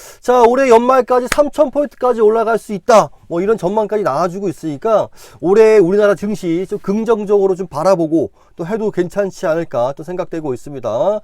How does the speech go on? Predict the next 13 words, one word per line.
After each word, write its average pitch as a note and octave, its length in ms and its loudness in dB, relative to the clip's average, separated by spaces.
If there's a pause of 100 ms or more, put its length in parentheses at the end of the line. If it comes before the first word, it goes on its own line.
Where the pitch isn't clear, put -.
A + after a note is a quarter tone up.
(260)
자, F#3+ 260 6
엠지 C4 320 4
세대를 C4+ 400 0
위한 B3+ 260 0
경제 A#3 420 -4
상식 A3+ 260 -8
수업이라는 G#3+ 580 -2
책이 G#3 340 -8 (280)
나왔습니다. G3 880 2 (140)
자, C3+ 180 -8
저자가 G3 500 2 (120)
나야, - 420 4
나! - 280 2